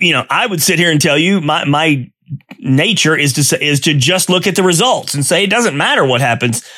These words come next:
against West Virginia or Delaware or Iowa or anything like that. The, the results this year are Ohio State and Michigan, period. It doesn't matter if they beat everybody by seventy.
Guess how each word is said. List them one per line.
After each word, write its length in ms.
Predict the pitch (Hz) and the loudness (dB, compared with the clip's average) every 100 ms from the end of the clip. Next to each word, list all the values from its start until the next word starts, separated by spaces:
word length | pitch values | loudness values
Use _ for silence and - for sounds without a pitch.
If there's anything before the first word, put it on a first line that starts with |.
| - - | -14 -4
against 560 | 143 139 131 - - - _ | 0 0 0 -2 -8 -20 _
West 240 | 147 143 131 | -2 0 2
Virginia 440 | 143 143 139 170 | 2 4 4 4
or 100 | 131 | 2
Delaware 760 | 127 147 151 123 123 147 202 127 | 2 2 2 2 2 2 2 2
or 240 | 117 117 | 0 0
Iowa 320 | 139 139 143 | 0 2 2
or 120 | 202 143 | 0 0
anything 300 | 143 143 135 | 0 0 0
like 200 | 147 175 | 0 0
that. 280 | 135 - | -2 -2
The, 180 | 165 156 | 0 2
the 100 | 156 | 4
results 480 | 180 151 190 294 269 | 4 4 2 0 0
this 260 | 151 131 - | 0 0 0
year 380 | 123 117 170 - _ - | 0 0 -2 -6 _ -4
are 160 | 208 190 | 0 2
Ohio 320 | 196 139 147 | 2 0 0
State 220 | 151 147 | 0 0
and 120 | 208 | 2
Michigan, 480 | 233 311 139 - - _ - | 0 0 -2 -4 -16 _ -10
period. 520 | - 392 - 92 - _ - | 0 2 2 -2 -14 _ -8
It 60 | - | -2
doesn't 200 | 320 185 | 0 2
matter 160 | 214 | 2
if 60 | 214 | 2
they 100 | 208 | 2
beat 180 | 226 202 | 2 2
everybody 440 | 220 247 160 175 | 2 2 2 2
by 120 | 185 | 0
seventy. 680 | 190 - 247 415 160 - - | 0 0 0 0 -2 -6 -14